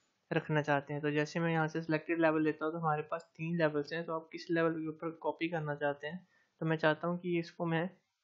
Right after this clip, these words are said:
third level के ऊपर copy करना चाहता हूँ और ओके कर देता हूँ।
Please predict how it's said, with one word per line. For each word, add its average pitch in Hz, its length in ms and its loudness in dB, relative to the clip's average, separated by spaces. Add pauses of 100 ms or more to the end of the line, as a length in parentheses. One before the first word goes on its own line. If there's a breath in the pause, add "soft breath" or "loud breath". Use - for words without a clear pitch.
third 170 220 4
level 156 240 2
के 156 140 -8
ऊपर 170 280 2 (160)
copy 151 260 2
करना 151 280 2
चाहता 147 320 -2
हूँ 175 100 -4
और 185 220 0 (280)
ओके 165 280 0
कर 151 160 0
देता 143 240 -8
हूँ। 151 140 -16